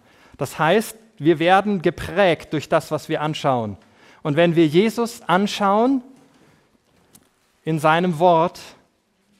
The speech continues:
regelmäßig, jeden Tag, wenn wir mit ihm gehen, im Gebet mit ihm verbunden sind, anderen weitergeben, was er uns Kostbares anvertraut hat, dann hat das eine Auswirkung auf uns, oder? Unser Angesicht wird verändert.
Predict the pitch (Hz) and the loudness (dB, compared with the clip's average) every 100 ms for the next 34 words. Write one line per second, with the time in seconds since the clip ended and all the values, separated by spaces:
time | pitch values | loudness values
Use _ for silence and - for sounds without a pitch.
0 | _ _ _ _ _ _ _ _ 120 143 | _ _ _ _ _ _ _ _ -4 0
1 | 170 165 165 165 170 170 - 139 147 147 | 0 -2 -4 -4 -6 -8 -10 -8 -8 -8
2 | - 151 151 151 - _ _ _ _ - | -8 -4 -4 -8 -18 _ _ _ _ -10
3 | 131 135 151 190 - 175 160 160 160 165 | -6 -2 -2 -2 -2 -4 -2 -2 -2 -4
4 | 165 - _ _ _ _ _ - _ 151 | -8 -14 _ _ _ _ _ -20 _ -4
5 | 147 151 175 190 175 180 170 175 170 180 | -2 4 4 4 0 -4 -4 -2 -2 -2
6 | 175 170 170 170 160 - _ _ _ - | -2 -4 -2 -2 -6 -14 _ _ _ 0
7 | 190 196 190 175 175 220 214 170 185 170 | 2 2 2 4 4 4 2 2 4 4
8 | 165 156 175 196 185 - - _ - 202 | 2 -2 0 0 0 -6 -18 _ 0 0
9 | - 196 180 180 - 196 214 185 - 160 | 0 0 0 0 -2 -2 -2 -6 0 0
10 | 175 - 170 - - - - _ _ - | 0 0 -2 -2 -20 -20 -20 _ _ 2
11 | 165 175 165 185 196 202 - 170 170 151 | 2 2 -2 -4 -2 -4 -2 -2 2 2
12 | 175 - 160 165 165 - - 175 127 - | 2 0 -2 -2 0 -2 -2 -4 -4 -6
13 | 147 180 151 151 151 160 214 208 202 180 | -6 -4 -4 -4 -4 -4 -2 -2 -2 -6
14 | - 160 180 - 175 185 226 214 190 - | -6 -4 -4 -4 -8 -4 0 2 2 -2